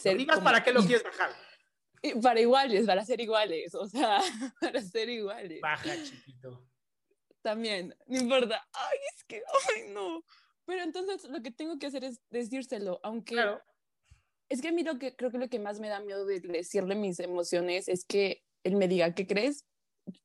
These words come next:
Speaker 2: Por X razón tú también me gustas, pero te tengo que transferir", es de, "No quiero que me transfiera", porque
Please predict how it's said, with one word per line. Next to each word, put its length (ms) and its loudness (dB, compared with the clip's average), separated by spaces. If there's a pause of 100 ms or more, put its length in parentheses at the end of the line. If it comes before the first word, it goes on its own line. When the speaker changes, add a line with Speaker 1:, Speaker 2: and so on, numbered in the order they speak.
Speaker 2:
Por 180 6
X 200 2
razón 300 -4
tú 100 -2
también 260 0
me 100 -2
gustas, 380 -2
pero 140 -2
te 100 -4
tengo 220 -2
que 80 0
transferir", 480 0
es 100 2
de, 120 2
"No 260 -2
quiero 300 0
que 80 -2
me 100 -2
transfiera", 460 2
porque 340 2